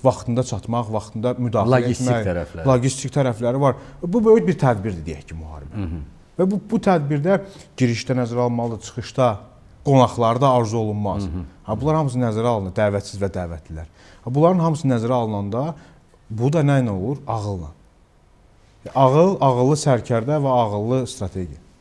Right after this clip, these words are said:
Speaker 2: Deməli, hər bir halda Azərbaycanda son vaxtlarda baş verən, mən müharibə, tək
Speaker 1: Hı.
Speaker 2: müharibəni demirəm, müharibədən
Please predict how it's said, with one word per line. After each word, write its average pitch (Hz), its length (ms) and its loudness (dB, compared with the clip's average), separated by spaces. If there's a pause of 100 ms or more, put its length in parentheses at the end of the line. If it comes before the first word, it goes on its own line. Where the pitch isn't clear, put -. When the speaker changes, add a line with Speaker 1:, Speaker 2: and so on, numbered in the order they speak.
(400)
Speaker 2:
Deməli, 151 280 6
hər 143 320 2
bir 147 80 4
halda 101 380 4 (1000)
Azərbaycanda 107 680 -2 (420)
son 127 400 -4 (1120)
vaxtlarda 82 640 -6 (100)
baş 98 300 -8
verən, 80 180 -14
mən 101 160 -6
müharibə, 95 400 -4
tək 127 220 -2
Speaker 1:
Hı. - 80 4
Speaker 2:
müharibəni 92 420 -2
demirəm, 101 300 -4
müharibədən 98 420 -4